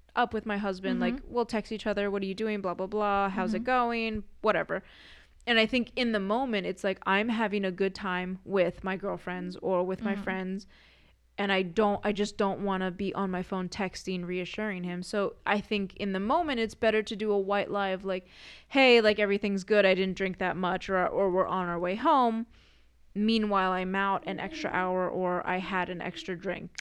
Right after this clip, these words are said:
Speaker 2: But maybe that's, like, also putting so much emphasis on us, ourselves, like a, like, a little bit narcissistic, that you think somebody's so worried about you having
Speaker 1: <laughs>
Speaker 2: five drinks versus ten.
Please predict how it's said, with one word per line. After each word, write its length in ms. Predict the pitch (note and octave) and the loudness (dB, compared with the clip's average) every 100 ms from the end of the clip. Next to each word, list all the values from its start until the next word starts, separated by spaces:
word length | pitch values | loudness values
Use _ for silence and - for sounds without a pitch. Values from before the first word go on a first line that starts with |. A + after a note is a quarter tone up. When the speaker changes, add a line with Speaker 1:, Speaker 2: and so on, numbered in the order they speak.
| - - | -18 -8
Speaker 2:
But 120 | A#3 | -2
maybe 180 | A#3 B3 | -2 0
that's, 220 | C#4+ C#4 | -2 -2
like, 140 | A3 - | -6 -2
also 440 | F#3+ G3 - A3 | -2 -2 -2 -2
putting 500 | G3+ - G3+ G3+ G3 - | -2 -6 -4 -4 -6 -12
so 220 | - G#3 | -6 -4
much 240 | G3 - | -4 -6
emphasis 800 | F#3+ F#3 A3 G3+ A#3+ A#3+ A#3+ - - | -10 -10 -10 -8 -6 -6 -8 -16 -8
on 420 | G3+ F#3+ F#3+ F#3 F#3 - - - - - _ - | -4 -4 -4 -8 -10 -16 -20 -20 -20 -20 _ -8
us, 220 | F#3+ G#3 C4+ G#3 | -2 -2 -2 -2
ourselves, 520 | F#3 - F#3 G#3+ G#3 | -2 -2 -2 -2 -4
like 120 | F3+ | -6
a, 160 | - - | -8 -6
like, 220 | G3+ G3 | -4 -4
a 60 | G3+ | -4
little 220 | G3+ G3+ | -2 -2
bit 140 | F#3+ G3 | -4 -4
narcissistic, 680 | F#3+ F#3+ G3 F#3+ - A3+ A3 | -6 -6 -10 -10 -6 -6 -6
that 100 | G3 | -8
you 200 | G3 G3 | -8 -8
think 280 | - G3 F#3 | -8 -8 -8
somebody's 420 | G3 F#3+ F#3+ F#3+ | -8 -6 -6 -8
so 240 | - G3 | -6 -4
worried 540 | F#3 F#3+ F#3+ F3+ F#3 - - - - | -2 -2 -4 -4 -8 -12 -18 -8 -4
about 300 | G3+ G3+ G#3+ | 0 2 2
you 120 | A3+ | 0
having 480 | F#3+ G3+ G3 G3+ B3 | 2 4 4 4 0
Speaker 1:
<laughs> 200 | G3 C4 | 0 2
Speaker 2:
five 260 | A3+ G3+ G#3 | 6 6 4
drinks 320 | G#3 G#3 G3+ | 2 0 0
versus 680 | - G3+ - G3+ F#3+ F#3 - - | -4 -4 -2 -4 -4 -6 -16 -14
ten. 460 | - G#3 - G3 | -6 -6 -6 -10